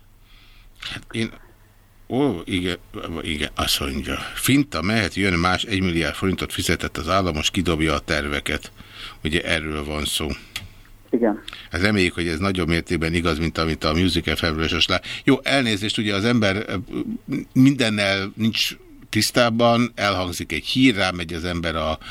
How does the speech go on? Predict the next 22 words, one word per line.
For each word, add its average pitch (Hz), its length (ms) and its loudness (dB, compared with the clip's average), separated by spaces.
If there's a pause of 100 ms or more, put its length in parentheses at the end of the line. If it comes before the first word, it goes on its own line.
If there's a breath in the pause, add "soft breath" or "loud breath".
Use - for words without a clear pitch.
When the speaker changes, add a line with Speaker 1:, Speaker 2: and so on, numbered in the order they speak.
(160 loud breath)
Speaker 1:
a - 100 -6
forrásra, 127 640 4
és 98 120 -4
a 98 40 -6
forrással 98 540 0
egyszer - 260 -4
csak 85 180 -2
megakad 92 440 -2
a 80 40 -4
szeme 95 340 0
valamin. 104 480 4 (380 loud breath)
Figyeljen, 139 420 4
kedves 117 360 -2
Bácskai 110 520 0
úr, 101 60 4
ugye 101 140 4
én 98 140 4
most 95 120 -4
nem 123 120 4
foglalkoztam, 101 760 2
csak - 240 -2
hát, - 260 -2